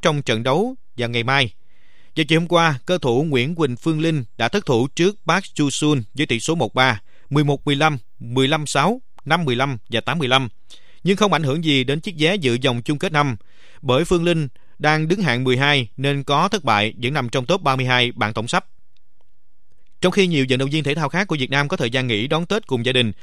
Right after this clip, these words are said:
vận động viên cầu lông Lê Đức Phát sẽ phải đón Tết xa nhà khi anh tham dự giải đấu Thái Lan Master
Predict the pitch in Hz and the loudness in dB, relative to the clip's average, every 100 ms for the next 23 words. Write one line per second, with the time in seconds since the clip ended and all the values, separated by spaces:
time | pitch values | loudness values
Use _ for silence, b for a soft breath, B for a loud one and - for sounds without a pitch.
0 | b b 135 151 170 185 156 135 151 156 | b b 2 2 4 2 4 4 4 2
1 | 151 151 196 - 202 240 - 131 127 123 | 0 0 0 0 0 0 -2 0 2 2
2 | 147 180 208 - 147 135 117 98 - - | 2 0 -2 0 0 2 2 0 -6 -2
3 | 185 175 165 165 135 117 127 123 131 - | 0 2 0 0 0 2 0 2 0 0
4 | 165 139 143 - 151 143 | 0 2 0 0 2 4